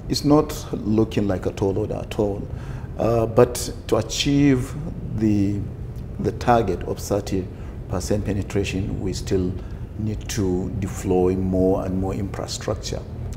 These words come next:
across the country. And it is for this reason that, you know, the, the Nigerian Communications, uh,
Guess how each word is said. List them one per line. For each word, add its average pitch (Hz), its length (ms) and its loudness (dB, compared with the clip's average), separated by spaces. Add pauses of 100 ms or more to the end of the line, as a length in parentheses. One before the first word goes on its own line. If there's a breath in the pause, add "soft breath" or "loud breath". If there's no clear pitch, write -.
(100)
across 113 380 0
the - 80 -6
country. - 420 -4 (720 loud breath)
And 117 160 6
it 117 160 2
is 120 200 4
for 113 160 4
this 127 220 2
reason 107 640 2 (240)
that, 107 480 2 (140)
you 107 140 -2
know, 107 180 -2
the, 95 420 0 (280)
the 110 120 -2
Nigerian 107 480 0
Communications, - 720 -4
uh, - 160 -4